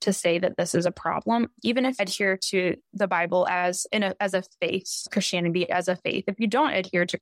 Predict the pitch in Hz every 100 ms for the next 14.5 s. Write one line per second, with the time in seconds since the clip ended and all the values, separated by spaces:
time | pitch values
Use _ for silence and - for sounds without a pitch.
0 | - - 220 - 185 180 170 175 180 185
1 | - 165 185 - 202 202 214 214 202 196
2 | 185 185 175 226 285 185 175 180 - 175
3 | - 170 170 - - 196 - 202 214 233
4 | 214 202 196 - - 208 180 185 196 196
5 | - 202 202 - 202 202 - - 170 190
6 | - - 202 180 175 165 175 175 175 -
7 | 196 196 196 - - - - _ _ 220
8 | 254 254 185 220 285 - 202 185 180 -
9 | - - 196 196 190 185 202 180 175 180
10 | 180 175 170 - - 175 170 170 185 196
11 | 202 170 185 - - - - _ - -
12 | - _ _ _ _ - 208 349 359 -
13 | 196 247 226 202 - - 180 208 262 294
14 | 208 190 185 175 175